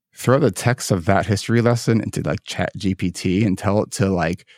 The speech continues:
you know, make it rhyme or turn it into a, like, a rap in the, in the, in the, uh, you know, style of whoever you like. All of a sudden, now that is fun and clever and now memorable. I mean, that's, what a great way to learn. Like, make it so it, it really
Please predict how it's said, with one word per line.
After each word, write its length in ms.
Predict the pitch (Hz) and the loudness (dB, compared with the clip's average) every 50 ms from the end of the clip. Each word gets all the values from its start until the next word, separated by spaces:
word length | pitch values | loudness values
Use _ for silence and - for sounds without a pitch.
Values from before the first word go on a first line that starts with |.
| _ _ _ | _ _ _
you 60 | - 92 | -2 0
know, 80 | 98 | 2
make 260 | 95 98 107 110 - | 4 4 4 4 4
it 60 | 120 - | 2 0
rhyme 400 | 95 98 92 92 104 107 104 90 | 2 2 2 4 4 4 2 0
or 60 | 95 | 0
turn 240 | - - - 104 104 | -2 -2 0 0 0
it 80 | - | 0
into 180 | - 107 107 101 | 0 0 2 2
a, 160 | 90 90 92 - - | 2 2 0 -2 -4
like, 180 | 98 101 - | -4 -4 -2
a 120 | 98 92 92 | -2 -2 -2
rap 360 | 90 90 92 95 107 113 - | 0 0 0 0 0 0 0
in 80 | 110 | 0
the, 140 | 98 92 95 - | 0 0 0 0
in 80 | 107 110 | 2 2
the, 180 | 113 110 110 - | 4 4 2 2
in 160 | - 123 127 127 | 2 4 4 4
the, 200 | 123 123 120 117 | 4 4 4 4
uh, 220 | 113 107 107 107 - - - - - 135 - | 4 4 2 -2 -4 -8 -20 -20 -18 -10 -4
you 60 | 127 | -2
know, 100 | 127 120 | -2 -2
style 480 | 113 - - 127 127 127 123 123 127 120 | -2 -2 0 0 2 2 4 4 2 2
of 140 | 113 107 | 0 -2
whoever 360 | - 127 123 120 123 123 131 127 | -2 0 2 2 2 4 2 2
you 120 | 120 113 | 2 0
like. 320 | 104 104 107 120 143 139 _ _ _ _ _ - | 0 0 0 0 0 -2 _ _ _ _ _ 2
All 140 | 131 151 | 2 2
of 60 | 190 196 | 2 2
a 40 | |
sudden, 200 | - - 156 139 131 | 0 0 2 2 4
now 140 | 123 123 113 | 4 4 2
that 200 | 117 135 165 147 | 2 2 2 0
is 140 | 104 92 | 0 -2
fun 400 | - - - - 127 123 131 147 | -6 -10 -6 0 0 2 2 2
and 180 | 160 - 110 104 | 2 0 0 -4
clever 360 | - - - 127 127 127 135 | -4 -2 0 0 0 0 0
and 180 | - 110 107 104 | 0 0 0 2
now 240 | 107 110 110 - - | 2 2 0 0 -2
memorable. 720 | - 98 95 98 104 110 117 139 139 160 165 170 185 175 _ _ _ _ _ _ _ _ _ _ _ _ - | -4 -6 -4 -4 -2 -2 -2 -2 0 0 0 -2 -2 -4 _ _ _ _ _ _ _ _ _ _ _ _ 0
I 80 | 120 | 2
mean, 220 | 123 127 127 127 113 | 4 4 2 2 2
that's, 500 | 120 131 135 147 139 - - - - - _ _ | 2 2 2 2 0 -4 -8 -12 -12 -14 _ _
what 220 | - 107 110 135 | -6 0 0 0
a 40 | 165 | 0
great 280 | 135 - 110 117 - 117 | 0 0 0 2 2 2
way 100 | 120 120 | 2 2
to 80 | 117 | 2
learn. 240 | 113 123 139 143 101 | 2 2 0 0 -2
Like, 240 | - 101 98 - - | -4 -6 -6 -6 -4
make 380 | 110 104 101 110 117 117 - | -2 0 2 2 2 2 2
it 180 | 147 147 - - - | 2 0 0 0 -6
so 300 | - - - 123 110 107 | -8 -2 0 0 2 2
it, 120 | 107 101 - _ - | 0 -2 -4 _ -2
it 280 | 110 110 110 98 - _ _ _ _ _ _ _ _ _ _ _ - | 0 0 0 0 -2 _ _ _ _ _ _ _ _ _ _ _ -8
really 640 | 110 107 113 131 135 139 143 139 135 135 131 131 | -4 0 2 4 4 6 6 4 4 4 4 2